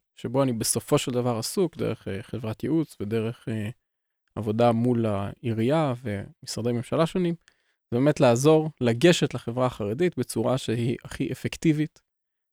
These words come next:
לכל, אה, פרויקט. אה, האמת שאחד מה-, מהדברים שעזרו לי ללמוד הכי הרבה על הדבר הזה, זה באמת המתודות של אפס שתיים אפס שתיים כגוף ש-,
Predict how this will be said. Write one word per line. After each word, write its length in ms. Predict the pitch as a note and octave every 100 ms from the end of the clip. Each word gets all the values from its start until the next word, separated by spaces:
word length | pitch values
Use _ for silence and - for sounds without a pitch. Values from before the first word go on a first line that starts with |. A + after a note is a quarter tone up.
| _ -
לכל, 520 | A2+ - B2 A#2+ A#2 -
אה, 240 | C3 G#2+ G#2 -
פרויקט. 540 | A2+ G#2+ G2 - - _ _ _ _ _ _ _ _ -
אה, 320 | G2+ G2+ G2 G2 F#2+
האמת 320 | - A#2 D3+
שאחד 280 | - C#3 C#3
מה-, 540 | C3+ C3 B2 A2+ G#2+ A2+ _ _ _ _ _ _ _ C3
מהדברים 520 | A2 B2 B2 C3 D3
שעזרו 440 | B2 A#2 A#2 E3+
לי 140 | F3+ C3
ללמוד 400 | B2 B2 B2+ A2+
הכי 240 | - F#3
הרבה 220 | E3 A#2+
על 80 | G#2+
הדבר 340 | G#2+ A#2+ G#2+
הזה, 280 | G#2 B2 D3 F#3+ _
זה 80 | B2+
באמת 220 | C#3 -
המתודות 720 | D3 C#3 C3 - F3 D#3 D3 -
של 180 | - -
אפס 240 | C#3+ C#3+
שתיים 360 | - - C3 A#2
אפס 180 | B2 -
שתיים 300 | - C3+ B2+
כגוף 640 | - A#2+ C3 - - - - _ _
ש-, 160 | -